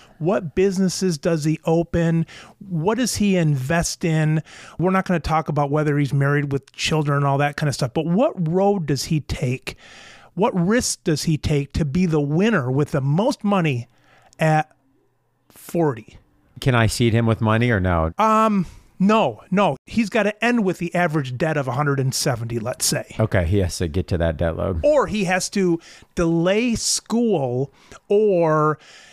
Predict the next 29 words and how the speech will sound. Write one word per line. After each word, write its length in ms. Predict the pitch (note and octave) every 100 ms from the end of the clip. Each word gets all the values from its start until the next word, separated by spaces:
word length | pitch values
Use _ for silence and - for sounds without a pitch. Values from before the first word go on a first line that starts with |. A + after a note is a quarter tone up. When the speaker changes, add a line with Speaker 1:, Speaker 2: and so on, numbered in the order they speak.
| _ -
Speaker 1:
expand 800 | E3 - - - G#3 B3+ D4 C4
school, 540 | - - D3+ B2 A2+
so 240 | B2+ - E3+
maybe 260 | F3+ F3
it 120 | F3+ -
takes 280 | F3 -
him 80 | E3
twenty 360 | - F#3 F#3 E3+
years 320 | D#3 G#3 A3
to 120 | F3
get 140 | D#3 C#3+
his 160 | C3+
degree, 400 | - B2+ C3+ C#3
but 180 | C#3 C#3+
he's 160 | D#3 C3+
working 600 | C#3+ E3 G#3+ G#3+ D#3+ D3
in 120 | C#3
the 60 | C3
middle 320 | C3+ C3+ C3+
of 140 | C3
it 100 | C#3+
and 140 | D3 D3
investing 800 | C#3 C3 C3+ F#3+ F3 - D#3 C#3+
instead 460 | C#3 - E3 D3
of 120 | C3
paying 300 | - E3+ D#3+
for 180 | D3 C#3
pharmacy 560 | - F#3 F#3 E3+ - C#3
school. 540 | - D#3+ C#3 C3+ C3+